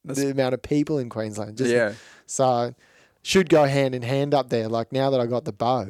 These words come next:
Speaker 2: hopefully I can just do fishing and hunting and just have fun.
Speaker 1: That is the ultimate dream, I think, for a lot of guys to fish and hunt around the top end of Australia. Like,
Speaker 2: Yes. How good.
Speaker 1: Yeah.
Speaker 2: Can't wait.
Speaker 1: And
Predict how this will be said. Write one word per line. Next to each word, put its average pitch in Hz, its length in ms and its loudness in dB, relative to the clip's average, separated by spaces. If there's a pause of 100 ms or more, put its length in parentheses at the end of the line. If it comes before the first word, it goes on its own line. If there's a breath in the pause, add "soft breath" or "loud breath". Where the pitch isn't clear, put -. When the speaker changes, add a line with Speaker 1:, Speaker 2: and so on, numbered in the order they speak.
Speaker 2:
hopefully 117 340 -6
I 110 60 -4
can 110 160 -10
just 113 200 -8
do 110 200 -4
fishing 117 480 -8
and 110 200 -10
hunting 107 400 -10
and 104 140 -14
just 104 240 -6 (520 soft breath)
have 127 120 -2
fun. 110 320 -8
Speaker 1:
That 139 220 2
is 143 120 -2
the 113 140 2
ultimate 110 320 0
dream, 107 260 -4
I 104 80 -4
think, 101 200 -6
for - 80 -8
a 104 80 -2
lot 98 120 -2
of 98 60 -4
guys 98 280 -4
to 101 100 -8
fish 107 240 -10
and 101 80 -12
hunt 95 240 -10
around 95 180 -8
the 95 80 -12
top 95 220 -10
end 95 160 -12
of 87 80 -12
Australia. 92 500 -6
Like, 110 80 -8
Speaker 2:
Yes. 117 720 0 (120)
How 139 160 2
good. 127 480 2 (140)
Speaker 1:
Yeah. 113 200 0 (160)
Speaker 2:
Can't 143 240 2
wait. 117 400 0 (180)
Speaker 1:
And 117 80 -8